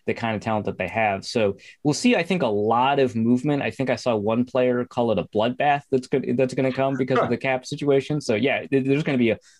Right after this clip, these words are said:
a lot of names changed on the backs of a lot of jerseys. Uh, and, and so I think that that's what we're gonna see.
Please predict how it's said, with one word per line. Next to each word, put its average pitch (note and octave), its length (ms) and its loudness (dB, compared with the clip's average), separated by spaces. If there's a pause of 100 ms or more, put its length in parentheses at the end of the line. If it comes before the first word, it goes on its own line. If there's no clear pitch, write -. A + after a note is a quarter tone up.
(120)
a A#2 120 0
lot B2+ 460 2
of C#3+ 80 0
names C3 420 0
changed A2+ 320 -4
on A2 60 0
the G#2 140 2
backs A2+ 340 -2
of G#2 60 -6
a F#2 40 -2
lot G#2+ 200 2
of F#2 80 -2
jerseys. F#2+ 500 -2 (340)
Uh, G#2 380 2
and, A#2+ 240 -2
and A#2+ 160 0
so C3 140 0
I A#2 80 2
think D#3 240 -4
that - 220 0 (180)
that's C3 240 -2
what C3+ 120 -6
we're C3 120 2
gonna A2+ 200 0
see. A2+ 440 0